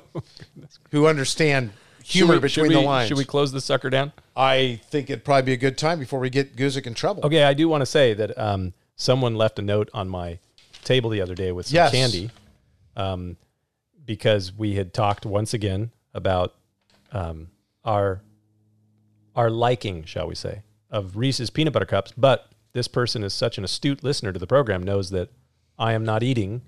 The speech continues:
Speaker 1: such things right now.
Speaker 2: No, you're not.
Speaker 1: So this person left us sugar-free,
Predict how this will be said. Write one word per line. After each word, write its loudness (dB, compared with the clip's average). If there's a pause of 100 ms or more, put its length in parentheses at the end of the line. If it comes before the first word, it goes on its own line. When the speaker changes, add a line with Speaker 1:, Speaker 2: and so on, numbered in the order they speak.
(180)
Speaker 1:
such -6
things -8
right -4
now. -8
Speaker 2:
No, 2
you're 4
not. 0 (340)
Speaker 1:
So -2
this 0
person 0
left 0
us -2
sugar-free, -4